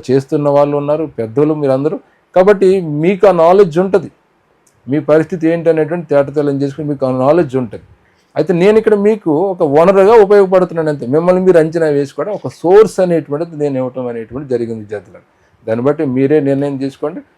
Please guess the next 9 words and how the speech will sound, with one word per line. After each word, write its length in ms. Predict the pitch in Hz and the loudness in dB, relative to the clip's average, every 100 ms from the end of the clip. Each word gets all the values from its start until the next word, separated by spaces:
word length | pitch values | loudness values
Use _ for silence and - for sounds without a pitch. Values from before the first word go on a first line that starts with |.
| _ - | _ -14
ఎలాగో 580 | 95 110 151 170 170 - | -8 0 2 2 0 -2
వన్ 260 | 143 151 143 | -4 -4 -6
టూ 240 | 156 156 - _ | -4 -4 -6 _
డేస్లో 400 | 135 147 160 160 | 0 0 -2 -4
లేకపోతే 220 | 143 151 | -2 0
ఈ 40 | 156 | 0
వీడియో 420 | 143 151 165 160 _ _ _ _ | 2 2 2 2 _ _ _ _
ప్రసారం 400 | 120 113 147 151 | -6 -2 0 2
అయినప్పుడైనా 640 | 156 160 156 156 160 165 | 2 2 2 2 2 2